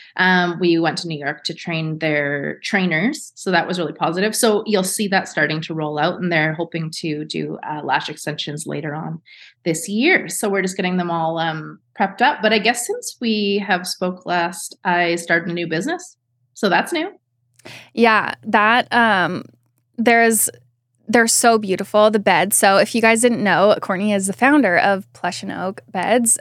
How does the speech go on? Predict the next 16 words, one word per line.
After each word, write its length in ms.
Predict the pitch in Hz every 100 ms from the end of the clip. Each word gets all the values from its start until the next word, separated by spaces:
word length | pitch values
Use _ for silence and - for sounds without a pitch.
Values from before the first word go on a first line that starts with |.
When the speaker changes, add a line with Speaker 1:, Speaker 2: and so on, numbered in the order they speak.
| -
Speaker 2:
Um, 420 | 214 208 196 196 - - - -
so 580 | - 247 247 240 - - _ -
starting 500 | - 262 370 403 262
a 60 |
whole 280 | 220 240 240
new 340 | 214 208 233
business, 540 | 208 208 208 143 214 226
it's 120 | 196
completely 500 | - 196 214 - 190
different 560 | 180 - 180 202 220 214
than 160 | 190
what 140 | 196 190
you 140 | 196
were 260 | 190 185 185
doing. 580 | 190 196 196 190 196 -
Um, 540 | 202 202 190 190 185